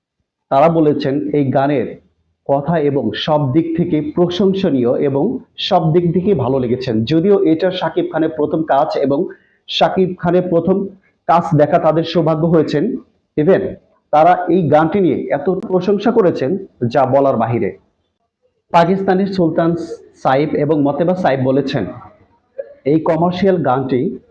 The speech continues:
কোনো অংশে পিছিয়ে নেই এবং কোনো অংশে খুঁত ধরার কোনো সুযোগ নেই।" কলকাতার গগন মণ্ডল, অনেকে তারাকে চেনেন, বিভিন্ন দেশের গান নিয়ে কাজ করেন এবং রিয়াকশন থেকে শুরু করে গানের ভুল ত্রুটি ধরে থাকেন।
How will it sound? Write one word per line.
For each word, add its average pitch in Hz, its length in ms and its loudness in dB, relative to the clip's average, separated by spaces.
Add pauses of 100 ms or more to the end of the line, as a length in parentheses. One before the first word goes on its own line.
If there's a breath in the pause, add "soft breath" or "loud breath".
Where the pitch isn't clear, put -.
(240)
কোনো 196 300 4
অংশে 151 640 -2 (840)
পিছিয়ে 180 380 4
নেই 190 320 4
এবং 160 380 0 (120)
কোনো 180 220 2
অংশে 165 480 0 (100)
খুঁত 180 180 0
ধরার 160 280 2
কোনো 160 280 0
সুযোগ 151 440 -2
নেই।" 92 160 -2 (200)
কলকাতার 202 760 2
গগন 165 400 2
মণ্ডল, 147 500 0
অনেকে 156 220 -2
তারাকে 135 480 -2
চেনেন, 147 300 -2 (160)
বিভিন্ন 147 340 0
দেশের 143 380 -2
গান 123 280 0
নিয়ে 151 340 0
কাজ 147 280 -4
করেন 143 240 -2
এবং 139 300 0
রিয়াকশন 165 420 0
থেকে 185 300 -2
শুরু 185 260 2
করে 135 280 -2 (500)
গানের 143 360 2
ভুল 160 140 4
ত্রুটি 175 460 2
ধরে 139 180 2
থাকেন। 107 280 -4